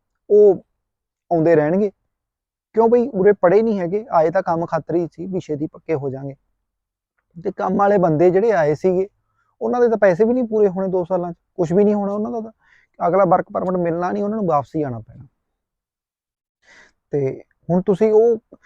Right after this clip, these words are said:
ਦਿਨੋਂ ਦਿਨ ਸਖਤਾਈ ਕਰੀ ਜਾਂਦੇ ਨੇ, ਕੰਮ ਵੀ ਨਹੀਂ ਹੈਗਾ, ਲੋਕਾਂ ਨੂੰ ਮਜਬੂਰ ਕਰੀ ਜਾਂਦੇ ਨੇ। ਜਦੋਂ ਵੀਜ਼ਾ ਨਹੀਂ ਹੋਊਗਾ, ਤੁਹਾਡੇ ਕੋਲੇ ਕੰਮ ਨਹੀਂ ਹੋਣਾ, ਰਹਿਣ ਨੂੰ ਪੈਸੇ ਨਹੀਂ ਹੋਣੇ, ਤਾਂ ਤੁਹਾਨੂੰ ਆਉਣਾ ਹੀ ਪੈਣਾ ਬਈ।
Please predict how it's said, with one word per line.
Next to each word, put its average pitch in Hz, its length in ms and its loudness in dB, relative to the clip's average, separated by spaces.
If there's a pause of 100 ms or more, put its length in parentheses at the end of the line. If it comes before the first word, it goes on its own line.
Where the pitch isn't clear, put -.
(300)
ਦਿਨੋਂ 170 220 4
ਦਿਨ 196 200 0
ਸਖਤਾਈ 156 460 -2
ਕਰੀ 175 220 2
ਜਾਂਦੇ 170 280 0
ਨੇ, 175 140 -2
ਕੰਮ 147 300 -2
ਵੀ 175 100 -2
ਨਹੀਂ 196 200 -2
ਹੈਗਾ, 175 260 -2
ਲੋਕਾਂ 196 300 -2
ਨੂੰ 233 100 -2
ਮਜਬੂਰ 180 440 0
ਕਰੀ 160 160 -2
ਜਾਂਦੇ 127 200 -8
ਨੇ। 160 80 -8
ਜਦੋਂ 196 160 -2
ਵੀਜ਼ਾ 185 320 2
ਨਹੀਂ 214 140 -2
ਹੋਊਗਾ, 214 320 0
ਤੁਹਾਡੇ 208 200 0
ਕੋਲੇ 202 140 2
ਕੰਮ 165 280 -2
ਨਹੀਂ 185 160 -4
ਹੋਣਾ, 180 260 -6
ਰਹਿਣ 175 240 -6
ਨੂੰ 214 80 -14
ਪੈਸੇ 165 280 -8
ਨਹੀਂ 180 120 -8
ਹੋਣੇ, 185 180 -8
ਤਾਂ 196 100 -6
ਤੁਹਾਨੂੰ 196 300 -6
ਆਉਣਾ 160 160 -4
ਹੀ 196 80 -6
ਪੈਣਾ 135 260 -10
ਬਈ। 117 180 -20